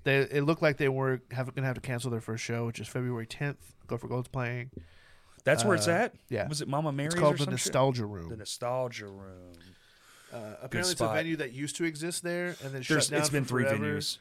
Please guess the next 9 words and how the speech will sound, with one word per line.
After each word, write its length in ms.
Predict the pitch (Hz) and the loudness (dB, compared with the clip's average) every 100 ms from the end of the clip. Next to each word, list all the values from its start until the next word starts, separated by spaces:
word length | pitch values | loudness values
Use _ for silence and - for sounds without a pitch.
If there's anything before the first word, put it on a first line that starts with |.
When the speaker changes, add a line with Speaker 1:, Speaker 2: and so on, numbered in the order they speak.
| - | -2
Speaker 2:
Yeah, 120 | 107 | 0
yeah, 100 | 104 | 0
yeah. 180 | 101 101 - | -2 -4 -6
Speaker 1:
And 160 | 143 | -4
then 380 | 147 143 139 135 - | -2 -2 -2 -6 -8
apparently 600 | 135 143 135 139 135 110 | -8 -6 -4 -6 -6 -6
it 120 | 123 | -8
was, 240 | 123 117 | -8 -8
like, 440 | 110 110 110 - | -8 -8 -12 -18